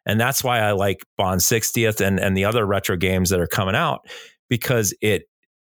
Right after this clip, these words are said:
it allows you to go for, for those targets instead of trying to figure out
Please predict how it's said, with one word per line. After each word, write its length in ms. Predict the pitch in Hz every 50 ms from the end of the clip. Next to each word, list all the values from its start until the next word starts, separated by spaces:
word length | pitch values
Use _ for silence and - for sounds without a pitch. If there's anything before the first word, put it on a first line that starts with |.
| _ _ _ _ _ _ _
it 200 | 110 113 107 -
allows 500 | - 113 101 107 110 120 131 139 127 113
you 100 | 135 123 110
to 180 | - - 123
go 440 | 98 87 - - 117 120 123 131 131
for, 520 | 127 - - - 117 117 113 110 104 101 90 - - _ - _ _ _ _
for 320 | - - - 127 117 113
those 240 | 95 95 90 92 -
targets 560 | - - 143 156 160 131 113 101 92 - -
instead 460 | - 117 107 101 92 - - 127 123 120
of 100 | 113 104
trying 280 | - - 120 117 117
to 60 | 107
figure 300 | - - - 120 107 110
out 240 | 104 101 104 - -